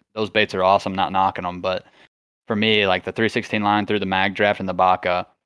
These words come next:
I've grown so much confidence in the last two years, and that Baka has always had my number. I haven't been able to get any fish on it, like, consistent. Like you said, he's good for one or two here and there, maybe throwing it like a spinner bait. But I've really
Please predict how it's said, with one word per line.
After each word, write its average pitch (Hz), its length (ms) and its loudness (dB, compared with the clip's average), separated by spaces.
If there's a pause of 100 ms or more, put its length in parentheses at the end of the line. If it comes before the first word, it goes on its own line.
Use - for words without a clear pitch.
(500)
I've 98 120 -8
grown 107 280 4
so 143 220 4
much 135 200 2
confidence 117 440 2
in 131 40 2
the 107 80 2
last 104 300 0
two - 120 -4
years, 107 440 0
and 101 100 -4
that 95 180 -2
Baka 101 480 2
has 98 140 -4
always 104 220 0
had 110 140 2
my 98 100 -2
number. 101 480 -2 (240)
I 98 80 0
haven't 110 220 0
been 107 80 2
able 110 100 2
to 107 40 -2
get 104 140 0
any 101 100 -4
fish 110 280 0
on 95 140 0
it, 92 100 -6 (120)
like, 92 380 -4
consistent. 107 600 -4
Like 101 200 -2
you 107 80 -2
said, 92 220 0
he's 95 160 -8
good 110 180 -2
for 104 140 -2
one 98 160 0
or 98 80 -2
two 104 240 -4
here 101 160 -2
and 98 160 -4
there, 98 280 0 (400)
maybe 104 180 0
throwing 104 240 4
it 95 40 0
like 95 120 -2
a 90 40 -6
spinner 110 260 0
bait. 90 320 0 (680)
But 101 120 2
I've 98 140 2
really 123 280 6